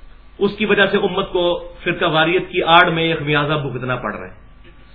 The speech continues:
اور کہا جاتا ہے جی بارہ وفات کا دن ہے، وہ آگے میں انشاءاللہ بتاؤں گا بھی اس، اس کی وجہ سے کتنی ایگزیجریشن پھر کی جاتی ہے دونوں طرف سے۔ تو بارہ ربیع الاول وفات کا دن نہیں ہے۔ اگر ہم اس کو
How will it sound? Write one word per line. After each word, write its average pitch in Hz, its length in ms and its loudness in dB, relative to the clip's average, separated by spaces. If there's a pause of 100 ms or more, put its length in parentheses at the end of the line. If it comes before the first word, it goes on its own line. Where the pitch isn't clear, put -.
(480)
اور 165 140 -2
کہا 185 220 4
جاتا 190 260 2
ہے 185 60 2
جی 190 120 0
بارہ 160 340 4
وفات 156 460 0
کا 151 140 -4
دن 147 160 -4
ہے، 147 80 -6
وہ 147 180 -4
آگے 151 180 -2
میں 151 120 -2
انشاءاللہ 143 300 -6
بتاؤں 143 360 -4
گا 143 80 -2
بھی 139 180 -6
اس، 147 120 -10
اس 143 120 -12
کی 160 80 -6
وجہ 151 160 0
سے 151 180 -4
کتنی 226 240 2
ایگزیجریشن 170 580 0
پھر 156 100 -4
کی 127 180 -8
جاتی 117 300 -8
ہے 139 40 -4
دونوں 147 280 2
طرف 107 220 -10
سے۔ - 100 -18 (1160)
تو 180 80 -4
بارہ 214 440 8
ربیع 220 180 4
الاول 214 440 2
وفات 175 420 4
کا 196 140 0
دن 170 160 2
نہیں 151 280 0
ہے۔ 175 160 2 (120)
اگر 165 220 0
ہم 165 180 2
اس 165 140 -4
کو 180 120 -4